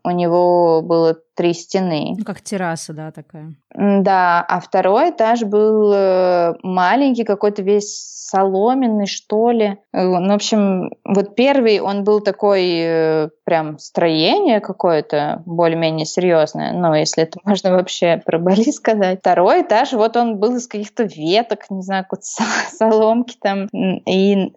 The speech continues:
Speaker 1: по-моему, у нас вообще стоял просто, возможно, даже он не на потолке был, этот вентилятор, может быть, он просто вот палкой стоял. И я помню точно этот первый этаж, например, потому что одно из моих ярчайших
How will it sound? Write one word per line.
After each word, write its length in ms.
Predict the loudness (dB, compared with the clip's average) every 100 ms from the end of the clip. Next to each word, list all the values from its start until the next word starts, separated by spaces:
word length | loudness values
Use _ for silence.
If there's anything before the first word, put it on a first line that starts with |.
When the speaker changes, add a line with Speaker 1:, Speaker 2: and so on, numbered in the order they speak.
| -2
Speaker 1:
по-моему, 420 | 2 4 4 4
у 40 |
нас 180 | 2 0
вообще 340 | -2 -2 -2 -4
стоял 500 | -16 -4 0 2 0
просто, 920 | 0 -2 -2 -2 2 2 4 2 0 -4
возможно, 460 | -4 0 0 2
даже 200 | 0 0
он 140 | -2 -2
не 140 | 0
на 120 | 0
потолке 560 | 0 0 0 0 0 0
был, 160 | 0
этот 160 | -2 -4
вентилятор, 500 | -10 -4 -2 -2 -2
может 200 | -2 -2
быть, 140 | -2
он 100 | -4
просто 340 | 0 0 -2 -6
вот 80 | -6
палкой 400 | 0 2 0 -4
стоял. 480 | -10 -4 0 0 -2 -6
И 140 | -2
я 180 | 2 2
помню 540 | 0 0 2 2 2 0
точно 400 | 0 -2 -2 -2
этот 320 | 0 0 -4 -8 -2
первый 420 | 0 0 -2 -4
этаж, 580 | -2 0 0 -2 -8 -6
например, 1080 | -4 -2 -4 -4 -4 -4 -2 0 2 2 -4
потому 360 | -8 -4 -2 -4
что 920 | -6 -2 0 2 2 2 4 4 2 0
одно 380 | -2 0 2 2
из 120 | 0
моих 360 | 0 2 0 -2
ярчайших 720 | -2 -2 -2 0 0 -2 -12